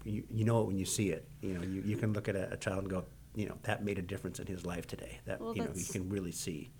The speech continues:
Speaker 2: That's true, but there's, like, two different types of therapy. You know, we're not licensed therapists, of course. There's those that are out there that are GALA certified, to where they work with very severely handicapped,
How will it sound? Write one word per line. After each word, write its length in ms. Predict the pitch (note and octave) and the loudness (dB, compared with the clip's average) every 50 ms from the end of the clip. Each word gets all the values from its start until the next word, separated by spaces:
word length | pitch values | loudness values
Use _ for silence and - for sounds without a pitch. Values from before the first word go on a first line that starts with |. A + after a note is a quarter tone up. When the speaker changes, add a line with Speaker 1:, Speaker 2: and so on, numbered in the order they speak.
| - - - | -16 -10 -8
Speaker 2:
That's 280 | A3+ A3+ - - - | -8 -6 -6 -6 -6
true, 300 | - - C#4+ C4 A#3+ G#3+ F3 | -2 2 4 6 6 6 6
but 180 | F#3+ C#3 - | 4 4 4
there's, 240 | - A3+ A3+ A3+ A3 | 2 0 0 0 0
like, 280 | A#3+ A#3 G#3 F#3+ - - | -2 -2 -2 -4 -6 -8
two 220 | - - C#4 C#4 | -2 0 2 2
different 320 | A#3+ A#3+ A3+ - F3 E3+ - | 2 2 0 -2 -6 -6 -4
types 280 | G3 F#3 F#3 F#3 - F3+ | -4 -4 -4 -4 -4 -6
of 120 | E3 D#3+ | -8 -6
therapy. 440 | - - D#3+ D#3 D3 D#3 D3+ - G2+ | -4 -4 -4 -2 -4 -4 -6 -6 -6
You 240 | G#2 - - F3+ F#3+ | -6 -4 -2 -2 0
know, 160 | F3 E3+ E3 | 0 0 0
we're 180 | D#3+ F#3 G#3 G#3 | -2 -2 -2 0
not 220 | G#3 G3+ F#3 - - | 0 -2 -2 -4 -4
licensed 640 | - E3+ F3+ F3 G3 G3+ G3+ - F#3+ F3+ F3 - - | -4 -2 -2 -2 -2 -2 -2 -2 -2 -2 -2 -2 -4
therapists, 760 | E3+ D#3 D3+ D#3 D#3 - D3 D#3+ E3+ - - - - - - | -2 -2 -2 -4 -4 -4 -4 -4 -4 -6 -8 -8 -8 -8 -8
of 200 | - - - - | -10 -10 -10 -6
course. 340 | - D#3+ D#3 D#3+ F3+ F3 | -4 -2 -2 -2 -2 -4
There's 300 | - - F3+ F3+ F3+ F3+ - - - - - - - - | -4 -2 0 0 -2 -2 -6 -10 -14 -14 -14 -14 -14 -4
those 400 | - G3+ G3 F#3+ G3 F#3+ F#3 F#3 | 0 2 2 2 2 0 -2 -4
that 260 | - - F3 E3+ - - | -4 -2 -2 0 0 0
are 160 | - F#3 - - | 0 0 0 0
out 260 | F3+ F#3+ G#3 G#3+ - | 0 0 -2 -4 -4
there 260 | - E3+ E3 E3 E3 | -2 -2 -2 -2 -2
that 260 | D#3 D3 C#3+ - - - - - - - - - - - | -2 -2 -4 -4 -6 -8 -12 -16 -16 -16 -16 -16 -14 -8
are 160 | - F3 F3+ F#3+ | -2 0 2 2
GALA 380 | F3 F3+ F#3+ G3 F#3+ F3 F3 | 2 2 2 2 2 2 0
certified, 800 | F3+ - G3+ F#3+ F#3+ A3 G#3+ - F3 D#3+ D#3 C3 C3+ D3+ - - | 0 -2 -2 -2 -2 -2 -4 -4 -6 -6 -4 -4 -4 -6 -6 -6
to 100 | - F3 | -4 -2
where 320 | F3 F3+ E3+ E3+ F3 F3+ - - - - - - - - | 0 2 2 0 0 -2 -6 -8 -14 -14 -16 -16 -4 0
they 180 | F#3 F#3+ G3 | 2 2 4
work 320 | F#3+ F#3+ F#3+ F#3+ F#3+ F#3+ - | 4 4 2 2 2 0 -2
with 240 | F#3 F3+ F#3+ F#3 - - | -2 -2 -2 -2 -2 0
very 280 | F#3+ F#3 F3+ F3 E3+ | 2 2 2 2 0
severely 840 | D#3+ D#3+ - - - E3+ E3+ F#3+ F3+ F3 F3+ F3+ E3+ D#3 D3+ E3 F3 - | -2 -4 -8 -8 -8 -4 -2 0 0 2 2 0 0 0 -2 -2 -4 -4
handicapped, 800 | - F3 F3 D#3+ E3+ E3 - F#3 E3+ E3+ - - - - - - | -4 -4 -4 -4 -4 -6 -6 -4 -4 -4 -4 -6 -8 -12 -16 -16